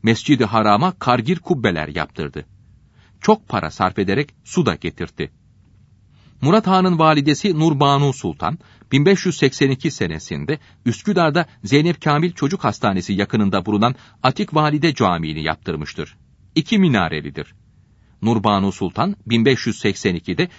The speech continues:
vefat etmiştir. Bu caminin artıklarından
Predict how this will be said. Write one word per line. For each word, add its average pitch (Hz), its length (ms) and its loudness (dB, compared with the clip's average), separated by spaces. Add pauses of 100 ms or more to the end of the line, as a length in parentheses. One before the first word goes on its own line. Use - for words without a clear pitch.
(140)
vefat 113 320 2
etmiştir. - 540 -10 (680)
Bu 196 180 0
caminin 160 580 2 (120)
artıklarından 131 840 0